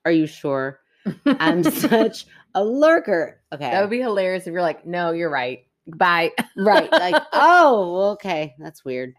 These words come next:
Speaker 1: I'm done with you all." No, Anna, listen to this. I love Anna. "I'm such a quiet lurker on Facebook. This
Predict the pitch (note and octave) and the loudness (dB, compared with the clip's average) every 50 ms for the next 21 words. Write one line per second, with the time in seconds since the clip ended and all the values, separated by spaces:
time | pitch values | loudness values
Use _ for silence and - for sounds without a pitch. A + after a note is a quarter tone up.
0 | - - - - - D#3+ F3+ F#3+ A3+ A#3 A#3 A3+ - F#3+ G3 F#3+ F3 G#3+ A3+ A3+ | -14 -12 -12 -10 -8 -6 -4 -2 0 0 0 0 0 -2 -2 2 4 2 4 4
1 | A#3 A3+ G#3 F#3 F3 D#3+ D3+ D3 - - - - - _ _ _ _ _ E3 E3+ | 2 0 0 0 0 0 -2 -2 -4 -6 -10 -10 -10 _ _ _ _ _ -6 -4
2 | D#3+ D3+ C#3+ C3 - - E3+ E3+ E3 D#3 D3 - - - D3+ C#3+ B2+ - C3 B2+ | -4 -4 -4 -6 -6 -6 -4 -4 -4 -4 -6 -10 -12 -12 -12 -10 -10 -10 -12 -10
3 | A#2 A2 - - - _ _ - - C3 C3+ C3 B2 A2+ A#2 G2+ F2+ - - - | -10 -12 -14 -16 -20 _ _ -16 -12 -10 -10 -10 -8 -8 -10 -12 -12 -14 -18 -20
4 | _ _ _ _ _ _ _ _ _ _ _ _ _ _ _ - C#3+ F3 F#3 F#3 | _ _ _ _ _ _ _ _ _ _ _ _ _ _ _ -4 0 0 2 2
5 | F#3+ E3 - - G#3 A3 - - E3 - - - - D#3+ D#3 D3+ D#3+ F3+ E3+ - | 0 -2 -4 -6 -6 -4 -4 -4 -6 -6 -8 -10 -4 -2 -2 0 0 -2 -4 -6
6 | - D3+ D3+ D3+ D3+ - _ B2+ A#2 A2+ A#2 - - - D3+ E3+ F#3 F3+ - B3 | -4 -2 -2 -2 -2 -2 _ -4 -4 -4 -4 -6 -6 -4 0 0 0 0 4 4
7 | C4+ C4+ C#4+ C4+ G#3+ A3 G3 G3+ F#3 D#3+ D3+ D3 - - G#3+ | 6 6 6 4 2 -2 2 2 4 4 2 0 -2 -6 -8